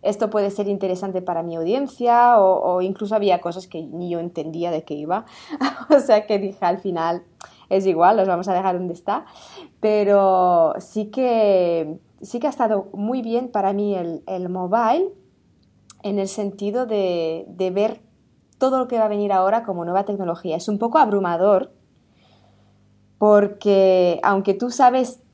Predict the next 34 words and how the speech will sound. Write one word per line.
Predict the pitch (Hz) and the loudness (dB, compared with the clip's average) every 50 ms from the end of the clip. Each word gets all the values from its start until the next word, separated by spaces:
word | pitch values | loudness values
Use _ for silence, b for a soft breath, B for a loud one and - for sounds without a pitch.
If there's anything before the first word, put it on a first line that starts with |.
| - _ _ _ _ _ | -20 _ _ _ _ _
que | - 214 202 | -4 -2 0
todo | 220 220 226 | 2 2 2
esto | 226 226 247 | 0 -2 -4
se | 233 226 196 | -2 2 4
va | 175 | 4
a | 190 | 4
hacer | 202 208 208 202 202 | 4 2 2 2 4
realidad, | 196 185 180 180 175 196 214 214 196 160 | 2 2 2 2 2 4 4 4 4 2
¿no? | 160 170 190 226 247 233 | 0 -2 -2 -2 -4 -4
Que | 233 175 180 | -6 -8 -8
si | - - 165 | -6 -8 -8
el | 170 165 | -8 -8
cinco | - 175 160 - - 165 | -12 -14 -10 -8 -10 -10
G, | - - - 269 262 254 254 254 254 254 | -8 -4 -2 0 2 2 0 0 -2 -4
que | - 190 | -6 -8
si | 185 - - 185 175 170 | -8 -8 -8 -8 -6 -4
el, | 170 165 165 160 160 160 160 165 160 - - - | -4 -4 -4 -4 -4 -6 -6 -8 -8 -10 -12 -4
bueno, | 196 226 220 196 208 220 | 0 0 2 2 2 2
los | 202 175 170 | 0 0 0
robots, | 175 160 160 170 214 247 247 240 254 262 - - | 0 -2 2 4 8 8 10 10 8 6 4 0
que | 196 190 | -2 -2
si | - 196 | 0 2
la | 175 165 165 | 4 4 4
realidad, | 180 170 165 175 180 180 170 - 185 180 | 4 4 2 2 2 2 0 0 -2 0
realidad | 202 202 185 185 185 180 180 180 180 | 4 4 6 6 6 6 6 6 6
virtual, | 175 180 165 175 - 165 160 185 202 214 220 220 220 220 220 B B B B B B B _ - | 2 -2 -2 -2 -4 2 6 8 8 8 8 6 6 2 0 B B B B B B B _ -2
todo | 226 220 226 | 0 2 2
esto | 233 226 233 - 175 165 | 2 0 0 -2 -4 -2
sabes | - - 196 190 185 196 196 - | 2 4 4 4 4 4 0 -2
que | - - 190 | -4 -4 -4
está, | 185 - - - - 247 240 247 277 349 403 392 - | -4 -4 -2 4 6 8 8 8 6 4 0 -2 0
pero | - 190 175 170 170 170 | 0 0 2 2 2 4
verlo, | 185 214 233 240 233 226 220 220 233 254 294 311 - - | 6 6 6 6 6 4 4 6 6 6 6 4 2 0
eh, | 190 180 170 165 165 160 147 | -2 -2 0 0 -2 -2 -4